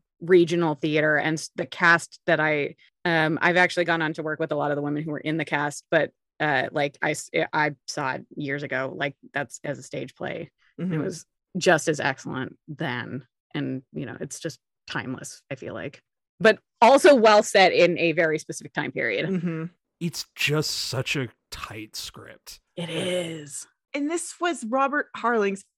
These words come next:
Speaker 2: first thing. After this, he did Soap Dish, First Wives Club, The Evening Star, Laws of Attraction. Uh, he developed G C B, which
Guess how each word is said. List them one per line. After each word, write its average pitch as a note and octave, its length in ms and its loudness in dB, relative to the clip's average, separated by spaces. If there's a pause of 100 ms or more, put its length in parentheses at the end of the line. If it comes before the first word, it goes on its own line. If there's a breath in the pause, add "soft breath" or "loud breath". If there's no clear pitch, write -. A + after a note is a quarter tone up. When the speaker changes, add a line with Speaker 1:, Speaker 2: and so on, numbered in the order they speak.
(160)
Speaker 2:
first C4+ 480 -2
thing. C4+ 220 0
After C#4 340 4
this, C4+ 200 0
he C4 120 -2
did G3 200 2
Soap - 360 0
Dish, - 420 4 (280)
First D#4+ 280 2
Wives C4 400 6
Club, F#3+ 460 4 (300)
The A3 120 6
Evening G4+ 380 4
Star, A3 320 4
Laws A#3+ 320 4
of F#4+ 80 -2
Attraction. A#3 720 -2 (320)
Uh, E3 120 2
he A3+ 140 -4
developed G#3 520 4
G G3 200 -2
C G3 240 -6
B, E3+ 260 0
which D3 160 -2